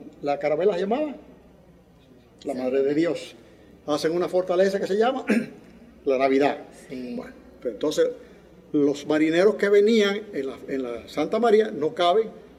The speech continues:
Speaker 1: en las otras carabelas, porque eran veinte y pico en cada carabela, no, vinieron setenta y pico la primera vez con Colón,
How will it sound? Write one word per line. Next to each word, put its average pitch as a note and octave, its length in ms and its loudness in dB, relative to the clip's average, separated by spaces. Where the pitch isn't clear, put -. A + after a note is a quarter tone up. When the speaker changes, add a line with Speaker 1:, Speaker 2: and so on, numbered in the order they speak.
Speaker 1:
en C#3+ 120 -4
las C3+ 160 -4
otras D3+ 220 -4
carabelas, G3 460 2
porque D#3 340 -6
eran E3 180 -2
veinte F#3+ 260 0
y - 20 -12
pico A#3 260 -6
en F3 80 -6
cada F#3+ 180 -4
carabela, F#3+ 440 -6
no, D#3 100 -4
vinieron D3+ 720 -6
setenta G#3 380 0
y G3+ 40 -4
pico G3+ 320 -6
la D#3+ 160 -4
primera F3 280 -4
vez F3 120 -2
con D#3+ 120 -10
Colón, D#3 240 -6